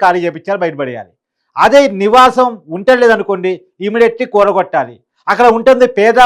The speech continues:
మధ్యతరగతి జీవులు అయితే అది నోటీసులు ఇచ్చేయాలి, ప్రభుత్వానికి వదిలేయాలి, అది ప్రభుత్వం ఏం చేయమంటే అది చేయాలి. కానీ హైడ్రా దూకుడుగా వెళ్ళొద్దు, పేద మధ్యతరగతి వాళ్ళ విషయంలో దూకుడుగా వెళ్ళొద్దు. ఉన్న వాళ్ళ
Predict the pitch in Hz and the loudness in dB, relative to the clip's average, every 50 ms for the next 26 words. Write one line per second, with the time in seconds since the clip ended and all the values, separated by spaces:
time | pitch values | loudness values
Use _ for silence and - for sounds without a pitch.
0 | 240 226 226 - 226 - 226 214 208 175 190 208 202 202 202 196 196 254 254 233 | 4 2 0 -2 -2 -2 -2 -2 -2 -2 -2 -2 0 0 -2 -2 -4 -6 -6 -6
1 | - _ _ _ _ _ _ - 196 196 190 190 214 247 233 247 220 214 - - | -16 _ _ _ _ _ _ -6 -4 -4 -2 0 0 0 0 -2 -6 -6 -2 2
2 | 220 226 247 254 254 220 208 214 208 214 226 208 202 185 190 180 165 170 170 160 | 2 4 4 4 4 2 2 2 2 0 0 0 0 0 -4 -4 -2 -2 -2 0
3 | 147 135 117 123 _ _ _ _ _ _ - 202 208 208 196 202 220 214 220 226 | 0 -2 -2 -4 _ _ _ _ _ _ -6 -6 -4 0 2 2 2 2 0 0
4 | 202 190 202 208 185 208 202 190 202 208 214 214 185 - - 165 160 156 139 131 | -2 -2 -4 -8 -6 -6 -6 -6 -6 -8 -8 -8 -8 -8 -8 -4 -2 -2 -4 -4
5 | 131 _ _ _ _ _ - 226 220 208 202 208 202 220 214 185 196 190 196 185 | -8 _ _ _ _ _ -6 -2 -2 0 0 0 -2 -2 -4 -4 -4 -6 -4 -4
6 | 185 214 202 170 143 165 180 143 147 143 - _ _ _ _ - 196 220 226 226 | -2 -2 -2 -2 -2 -4 -6 -6 -8 -12 -14 _ _ _ _ -4 -2 0 2 4
7 | 240 240 226 214 202 - 214 220 220 202 190 - 202 190 185 185 175 190 180 175 | 2 2 2 0 -2 -2 -2 -4 -4 -4 -4 -4 -4 -4 -2 -4 -8 -10 -12 -12
8 | 160 156 165 175 190 190 208 202 202 196 208 202 220 247 240 - - _ _ _ | -12 -12 -10 -8 -4 -2 0 0 0 -2 -2 -2 -2 -2 -2 -4 -10 _ _ _
9 | _ _ _ _ 160 180 208 226 247 269 262 254 254 240 233 247 | _ _ _ _ -4 -4 -2 0 2 2 4 6 4 4 4 4